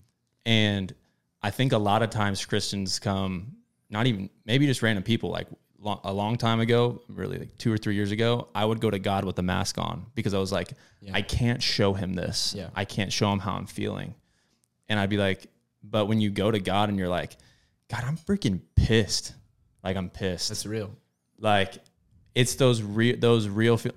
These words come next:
Speaker 1: why would you not wanna bring him into that?
Speaker 2: Right.
Speaker 1: Because, I mean, that's probably why you had that moment, 'cause he was like, "Okay, he, he trusts me to know that I already know,
Speaker 2: Mm-hmm.
Speaker 1: and I can, and you can just go to him as real as you can be, as real as you can be."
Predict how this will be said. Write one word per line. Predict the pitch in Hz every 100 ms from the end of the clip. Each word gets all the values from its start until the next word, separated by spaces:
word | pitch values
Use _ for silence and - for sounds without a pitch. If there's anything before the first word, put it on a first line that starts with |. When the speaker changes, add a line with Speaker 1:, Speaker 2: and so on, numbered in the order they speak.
| - _
Speaker 1:
why | 120 131
would | 190 156
you | 131
not | 110 147 -
wanna | 127 92
bring | 95 90
him | 82
into | 80 80
that? | 76 64 -
Speaker 2:
Right. | 95 - _ _ _ _
Speaker 1:
Because, | 123 - 123 107 - _ _ - _ _ -
I |
mean, | 113 107
that's | 127
probably | - 139 123
why | 113 110
you | 113
had | 110
that | 104 98
moment, | 113 113 113
'cause |
he | 107
was | 104
like, | 101 - 131
"Okay, | - 95 90 - _ _ _ _ _ _ _ _ _ _
he, | - 156 160 -
he | - - 180
trusts | - 135 143 156 120
me | 92 85 101 - _ -
to | 135
know | 120 117
that | 107 85
I | 110 120
already | 110 95
know, | 87 98 90 - 123 - 101
Speaker 2:
Mm-hmm. | 95 87 92 _ -
Speaker 1:
and | 107
I | 98
can, | 113 113 -
and | 113 110
you | 135
can | 160
just | 131 107
go | 107 117
to |
him | 113 104 98 - _
as | 113 110 104
real | 104 120 151
as | 147
you | 127
can | 110 101
be, | 98 90 - _ -
as | 117 110 95
real | 104 117 117
as | 110
you | 104
can | 101
be." | 98 90